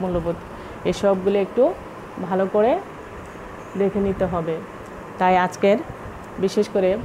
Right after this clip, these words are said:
প্রথম বর্ষের ছেলে মেয়েদেরকে online ক্লাসে, আহ, ইয়া, ধন্যবাদ জানিয়ে আমি আমার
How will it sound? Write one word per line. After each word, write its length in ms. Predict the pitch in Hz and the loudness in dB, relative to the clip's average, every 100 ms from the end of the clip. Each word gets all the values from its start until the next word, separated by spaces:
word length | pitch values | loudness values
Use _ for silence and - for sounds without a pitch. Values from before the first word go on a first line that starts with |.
| - - - - | -8 -14 -12 -2
প্রথম 320 | 202 202 226 | 0 0 0
বর্ষের 340 | 220 214 185 185 - - - - | 0 2 2 2 -2 -12 -14 -2
ছেলে 240 | - 202 | 2 4
মেয়েদেরকে 640 | 202 202 196 208 190 180 254 - - - - - | 6 6 4 2 4 4 2 -4 -10 -12 -12 -2
online 380 | 180 185 202 214 | 2 4 4 4
ক্লাসে, 480 | 208 208 208 220 254 294 - - - - | 4 4 4 4 4 2 -8 -10 -10 -6
আহ, 1700 | 165 160 156 - - - - - - - - - - - - - | -2 -2 -2 -4 -6 -6 -8 -10 -12 -12 -14 -12 -10 -10 -10 0
ইয়া, 380 | 165 170 170 165 160 | 2 6 6 6 4
ধন্যবাদ 400 | 185 196 214 208 | 4 6 6 4
জানিয়ে 440 | 214 208 185 214 269 - - - - - | 4 6 6 4 0 -6 -12 -10 -12 -6
আমি 200 | 180 190 | 0 2
আমার 280 | 190 190 | 4 4